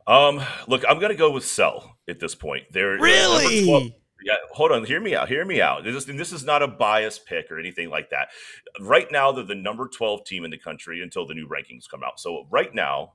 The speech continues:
Speaker 1: if I sell, I get, I, I'm, I'm cashing out with the number twelve team in the country. They're gonna drop, so that's an instant gratification.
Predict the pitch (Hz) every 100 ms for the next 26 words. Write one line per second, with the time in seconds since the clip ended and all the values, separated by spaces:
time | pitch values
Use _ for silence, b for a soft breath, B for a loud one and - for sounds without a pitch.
0 | _ 87 87 - 104 135 139 - - 101
1 | 53 69 _ _ _ - 90 107 - 87
2 | 85 - _ _ 71 82 - 82 85 78
3 | 87 80 - 104 107 - 98 - 80 67
4 | - b b b b - 98 95 101 98
5 | 95 80 95 87 - 85 76 80 139 135
6 | - - b b b b b _ _ _
7 | _ _ 180 104 117 165 95 82 95 -
8 | _ - 90 92 - 95 - 104 101 92
9 | 80 76 73 64 - 57 - 92